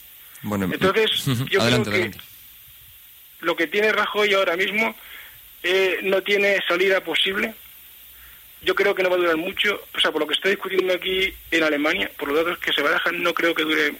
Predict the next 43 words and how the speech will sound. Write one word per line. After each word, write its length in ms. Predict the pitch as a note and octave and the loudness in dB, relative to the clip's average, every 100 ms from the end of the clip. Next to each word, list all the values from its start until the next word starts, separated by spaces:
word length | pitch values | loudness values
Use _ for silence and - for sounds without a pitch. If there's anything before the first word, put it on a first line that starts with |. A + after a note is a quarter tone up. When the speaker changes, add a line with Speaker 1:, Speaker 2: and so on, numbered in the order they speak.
| - | -8
Speaker 2:
más 420 | D3+ D3+ D#3 D#3 | -4 0 0 0
de 60 | |
un 80 | C3+ | 0
año. 240 | C#3 B2+ - - - - - - - - | 0 0 -6 -14 -20 -20 -20 -20 -20 -4
Vamos, 200 | E3+ D#3 | 0 2
por 140 | D#3 D3 | 2 0
los 80 | |
datos 180 | F3 F3+ | 2 2
que 60 | F3 | -2
están 180 | F3 E3 | -2 0
por, 180 | D#3+ D#3 | -2 -2
por 180 | - F3 | 0 0
esta, 220 | - F#3+ | 0 -2
porque 260 | F3 E3+ | -2 0
no 120 | F#3+ G3 | 0 2
puede, 260 | G3+ G3+ | 2 2
porque 340 | F#3+ E3+ F3+ - | 0 0 0 0
él 200 | F#3+ G#3 | 0 2
no 80 | G#3 | 2
es, 80 | - G3 | 2 0
no 180 | F#3 | 0
es 100 | G3+ | 2
un 120 | F3 E3+ | 2 4
líder. 340 | G#3 C#3+ B2+ - - - - - - | 4 4 0 -6 -16 -16 -18 -20 -6
Es 120 | F3 F3+ | -2 0
decir, 260 | - G3 | 2 2
no 120 | F#3+ | 2
tiene 220 | F#3+ G#3 G3 | 0 2 0
la 100 | F#3 | 0
fuerza 280 | G#3 F#3+ | -2 -2
que 100 | E3 | -2
tiene 320 | E3+ G3+ E3+ D3+ | 0 0 0 0
un 120 | G#3 F#3+ | 2 2
Obama 420 | F#3 G3+ D3+ A#2+ - | 4 2 0 -6 -6
en 200 | D#3+ F#3 | -2 -2
Norteamérica, 600 | F#3 F3 E3 F#3 G3 - | 0 -2 0 0 0 -2
al 120 | F#3 - | -4 -2
que 120 | D#3+ | -4
respalda 520 | D3+ - F#3+ G3 G3+ | -2 -2 0 0 -2
una 160 | A3 F#3+ | 0 0
votación 360 | F#3 E3+ F#3+ E3+ | 0 0 0 0
directa. 500 | F#3 - - A#2 - - | 0 -2 -4 -8 -10 -14
Speaker 1:
Hmm. 80 | - | -10